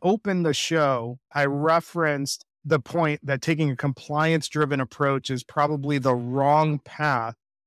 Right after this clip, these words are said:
to building a high-performance team. And here's what I mean by that. When you're looking at impacting any change, and especially change that involves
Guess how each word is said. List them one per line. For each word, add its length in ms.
to 100
building 380
a 60
high-performance 680
team. 240
And 100
here's 220
what 160
I 80
mean 400
by 220
that. 260
When 160
you're 160
looking 400
at 100
impacting 500
any 200
change, 320
and 100
especially 520
change 340
that 100
involves 560